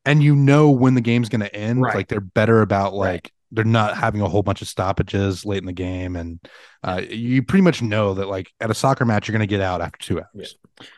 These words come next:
Speaker 2: Our first year of, like, truly, truly dating, I was on the soccer beat. And so she got used to me being able to tell her when I was gonna get home. Like, "Hey, the game starts at seven." I'll be home about eleven, eleven thirty after I write my story or whatever, 'cause I knew when it was gonna end.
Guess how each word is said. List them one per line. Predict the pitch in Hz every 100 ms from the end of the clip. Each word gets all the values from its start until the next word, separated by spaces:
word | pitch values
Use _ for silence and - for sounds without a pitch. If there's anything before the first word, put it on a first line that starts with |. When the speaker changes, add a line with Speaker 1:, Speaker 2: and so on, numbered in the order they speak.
| _
Speaker 2:
Our | 143 165
first | 156 175 185 -
year | 151 160
of, | 131
like, | 107 104
truly, | - 139 143 135
truly | 131 135 127 123
dating, | 107 110 123 131
I | 107 113
was | 110
on | 104 117
the | 113
soccer | - 107 113 139
beat. | 131 139 -
And | 117
so | 117
she | - 117
got | 123 -
used | 117 127 -
to |
me | 117 117
being | 113 117 113
able | 110 104
to |
tell | 95 110
her | 107 120
when | 107 107
I | 107
was | 107 101
gonna | 104 104
get | 95 95
home. | 92 95 113 131 _ _
Like, | 117
"Hey, | 135 151
the | 135
game | 127 127
starts | 113 127 120 104
at |
seven." | 98 113 110 110 110 110 _ _ _
I'll | 104
be | 98 107
home | 110
about | 107 107
eleven, | 98 98 101 98
eleven | 101 98 92
thirty | 95 95 92
after | 92 98
I | 98
write | 95
my | 92
story | - 90 87
or | 85
whatever, | 85 85 90
'cause | 95 107
I |
knew | 120 120
when | 117
it | 110
was | 104
gonna | 110
end. | 104 131 117